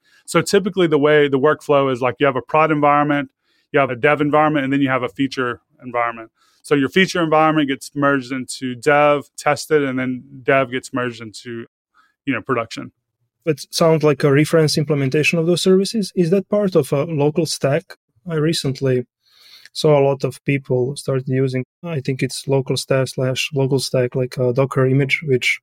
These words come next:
Speaker 2: implements a lot of services.
Speaker 1: I've actually not even used that yet, but I hear really, really,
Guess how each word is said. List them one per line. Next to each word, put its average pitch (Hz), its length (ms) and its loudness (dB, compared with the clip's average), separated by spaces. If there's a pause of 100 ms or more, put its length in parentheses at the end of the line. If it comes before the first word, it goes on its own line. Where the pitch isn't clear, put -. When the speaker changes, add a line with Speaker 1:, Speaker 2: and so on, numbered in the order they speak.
(260)
Speaker 2:
implements 139 400 2
a 135 60 -2
lot 135 180 4
of 127 80 -6
services. 135 560 -4 (560)
Speaker 1:
I've 170 220 0
actually 214 340 2
not 175 240 4
even 180 280 2
used 156 320 2
that 139 160 4
yet, 135 180 4
but 143 100 4
I 139 80 4
hear 160 240 4
really, 151 300 6
really, 139 400 4